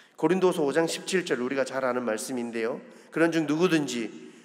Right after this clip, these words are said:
그리스도 안에 있으면 새로운 피조물이라, 이전 것은 지나갔으니 보라, 새 것이 되었도다." 이것이 십자가를 통해 구원받기 이전과 받은 이후의 변화를 설명하고 있는 성경 구절입니다.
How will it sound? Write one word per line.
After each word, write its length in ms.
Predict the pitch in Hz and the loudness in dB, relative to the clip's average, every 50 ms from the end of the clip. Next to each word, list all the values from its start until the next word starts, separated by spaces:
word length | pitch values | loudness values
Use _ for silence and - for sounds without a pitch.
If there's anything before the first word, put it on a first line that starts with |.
| - - _ | -20 -20 _
그리스도 560 | - 165 170 208 226 214 214 - - 208 196 | 0 0 0 2 0 -2 -2 0 2 4 4
안에 380 | 190 - - 151 151 160 156 151 | 4 4 2 2 4 4 2 2
있으면 580 | 139 - - 156 143 143 147 165 190 196 - - - - - - | 0 -4 -6 -4 0 4 4 4 4 2 -2 -10 -14 -16 -16 -16
새로운 480 | - - - 165 156 160 165 175 175 | -6 -2 2 6 6 8 8 6 4
피조물이라, 680 | 170 - 175 - 196 190 190 190 180 180 175 185 202 226 - - - - - - - | 0 0 4 6 6 8 8 6 6 6 6 6 4 4 2 -4 -12 -14 -16 -14 -12
이전 260 | 131 120 120 147 139 | -4 2 4 4 4
것은 300 | 127 135 135 - 160 143 | 4 2 0 0 -2 -4
지나갔으니 680 | - - - 131 147 151 143 143 139 - - 135 139 143 | -4 -4 -2 0 2 2 2 0 -2 -4 -6 -4 -6 -4
보라, 360 | - - 127 135 143 151 147 - - - - - - | -4 -2 -2 0 0 -2 -4 -6 -14 -20 -20 -20 -16
새 240 | - - - 190 170 | -14 -10 -6 -6 -4
것이 360 | 156 147 131 - - 156 135 | -4 -4 -4 -6 -8 -8 -10
되었도다." 640 | - - 107 104 98 90 - - - - - - - - - - _ _ _ _ _ _ _ _ _ _ _ _ _ _ _ _ _ _ _ _ _ _ - | -12 -14 -14 -14 -14 -14 -18 -20 -20 -20 -20 -20 -20 -20 -20 -20 _ _ _ _ _ _ _ _ _ _ _ _ _ _ _ _ _ _ _ _ _ _ -6
이것이 380 | - 160 175 208 208 208 - 208 | 0 4 4 4 4 4 0 -2
십자가를 920 | 185 - 247 220 - - 240 220 196 185 170 165 160 156 170 170 165 165 | -4 -4 -6 -2 2 4 4 6 8 8 8 8 6 4 2 0 -2 -2
통해 460 | - - 196 190 185 185 185 180 185 | -2 0 2 2 4 2 2 0 -2
구원받기 880 | - 135 147 156 165 170 175 165 160 156 151 151 151 165 175 170 170 175 - | 0 4 6 6 6 4 2 -2 0 0 0 0 -2 -6 -6 -6 -8 -8 -12
이전과 1000 | 156 160 147 175 196 185 175 147 151 151 156 165 151 - - - - - - - | -12 -2 2 4 4 4 4 6 6 6 6 4 2 -4 -12 -16 -16 -18 -16 -8
받은 360 | - 143 151 160 175 170 160 | -4 -4 0 2 2 0 0
이후의 840 | 139 135 139 160 160 151 143 135 135 131 127 - - - - - - | -2 -2 -2 -2 0 2 2 2 0 0 -4 -8 -16 -20 -20 -20 -16
변화를 800 | - - 135 139 135 143 143 127 131 151 170 185 - - - - | -8 -4 -2 0 2 2 2 4 4 2 0 0 -6 -14 -16 -16
설명하고 680 | - - - 208 208 202 196 185 175 170 156 143 135 120 | -14 -6 -2 -2 0 2 2 2 4 2 2 2 0 -2
있는 180 | 113 113 123 | -2 -2 -6
성경 280 | 123 139 139 131 131 135 | -6 -6 -6 -4 -4 -6
구절입니다. 640 | 117 113 123 120 117 123 123 - - - - - | -6 -8 -12 -12 -12 -10 -12 -12 -12 -14 -16 -18